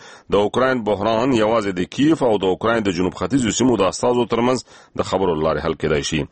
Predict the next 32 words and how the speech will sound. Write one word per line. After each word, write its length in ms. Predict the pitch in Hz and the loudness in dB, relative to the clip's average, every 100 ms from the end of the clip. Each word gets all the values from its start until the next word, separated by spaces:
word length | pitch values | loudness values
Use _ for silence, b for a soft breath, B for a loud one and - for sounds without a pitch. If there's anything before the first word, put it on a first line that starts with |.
| B B B | B B B
د 120 | - | -4
قزاقستان 560 | 82 87 85 - 98 85 | 0 0 0 0 0 0
جمهور 240 | 95 95 | 0 0
رئیس 160 | 101 98 | 0 0
نورسلطان 500 | 92 87 82 101 92 | -2 -2 -2 0 0
نظربایف 400 | 85 85 101 107 101 | 0 0 0 0 -2
په 120 | 85 | 0
جلا 180 | 104 117 95 | 0 2 0
ډول 240 | 104 123 B B B | 0 -2 B B B
پوروشینکو 540 | 92 90 90 131 113 110 | -2 -2 0 0 0 0
ته 40 | |
وویل 240 | 120 131 120 | 2 2 2
چې 200 | 123 98 | 0 0
له 100 | - | -2
پوتین 180 | - 127 | 0 0
سره 180 | 107 92 | 2 0
باید 260 | 101 98 85 | 0 0 -2
مستقیمې 440 | - - 120 120 | -4 -2 0 0
دوه 160 | 92 87 | 2 0
اړخیزې 260 | 78 92 76 | 0 -4 -2
خبرې 240 | 82 71 69 | -4 -2 -4
وکړي. 320 | 67 80 76 - B B B | -4 -2 -4 -6 B B B
نظربایف 540 | 80 76 76 92 95 82 | -2 0 2 2 2 0
دغه 180 | 82 92 | 0 2
راز 100 | 110 | 0
د 60 | 92 | 0
اوکراین 320 | 82 - 101 | -2 0 -2
په 80 | 87 | -2
ختیځ 260 | - 85 101 | -6 -6 -4
کې 100 | 87 | -2
د 80 | 82 | 0
اوربند 580 | 87 78 98 135 151 | 0 0 2 2 0